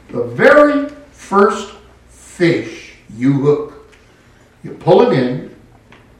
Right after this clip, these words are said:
But what, let me finish, Peter. I, I'm like Peter like that. You know, Mar-, March will be telling me, "Just let me finish." You know, you get the whole thing, you'll answer your question.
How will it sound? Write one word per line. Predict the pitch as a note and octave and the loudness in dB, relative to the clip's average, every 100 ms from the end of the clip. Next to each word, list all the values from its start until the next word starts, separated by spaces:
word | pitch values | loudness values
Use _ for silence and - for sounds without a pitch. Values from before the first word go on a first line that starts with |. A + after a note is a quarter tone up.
| _ _ _ _ _ _ _ _ _ _ _ _ _ - | _ _ _ _ _ _ _ _ _ _ _ _ _ -6
But | E3 F#3+ | -2 4
what, | C4 B3+ - D#3 - - - - | 4 4 0 -6 -14 -20 -20 -12
let | - | -8
me | - | -4
finish, | E4+ D4+ D3 - | -4 -4 -6 -10
Peter. | C3+ A2+ - - - - - | -14 -14 -20 -20 -20 -20 -16
I, | C#3+ | -8
I'm | D#3 D3 | -4 -4
like | B2 A#2+ | -4 -8
Peter | - C#3+ - - | -10 -10 -10 -14
like | - - | -20 -18
that. | - - | -18 -18
You | - | -18
know, | - | -12
Mar-, | - - | -10 -8
March | C#3 C#3+ - | -4 -4 -4
will | B2+ | -6
be | B2+ - | -10 -6
telling | C3+ C3 B2+ - - - - - - - | -6 -4 -6 -10 -18 -20 -20 -20 -20 -16
me, | C3+ | -12
"Just | - | -8
let | C#4 D#4 | -2 0
me | E4+ | 0
finish." | F4 C#4+ G#3 G#3+ - - | 0 0 0 -4 -10 -8
You | G3 | -4
know, | F#3 G#3+ F#3+ | -4 -4 -6
you | G#3 | -8
get | G#3 | -6
the | G3+ | -6
whole | F3+ G3 | -4 -4
thing, | G#3 G#3+ F3+ | -2 -4 -2
you'll | E3 E3 | -2 -4
answer | E3+ D3+ | -6 -8
your | C#3+ - | -10 -10
question. | G3 - - | -12 -12 -16